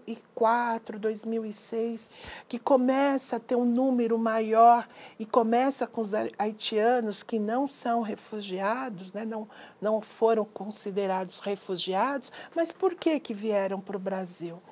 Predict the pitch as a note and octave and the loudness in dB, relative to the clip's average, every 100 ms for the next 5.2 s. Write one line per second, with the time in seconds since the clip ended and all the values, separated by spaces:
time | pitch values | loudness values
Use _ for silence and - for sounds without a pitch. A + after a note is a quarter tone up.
0 | - - - D#4+ D4+ D#4 F#4 F4+ F4+ D4+ | -20 -20 0 2 2 2 2 0 -2 -6
1 | D4 C4 C4 B3 G#3 B3 C#4 C4+ A3 A#3 | -4 -2 -2 -4 -2 -2 0 2 4 2
2 | B3 - B3 C4 A3 A3+ A#3 A#3+ A#3 A3+ | 0 -8 -6 -6 -4 -2 -2 0 -2 -2
3 | A#3 B3+ - A#3+ A#3+ A#3+ - - - - | -4 -6 -2 -2 0 0 -2 -4 -16 -20
4 | - - G3+ F#3+ F#3+ G3 F#3+ G3 - - | -20 0 2 4 2 2 2 0 -2 -2
5 | F#3 | -2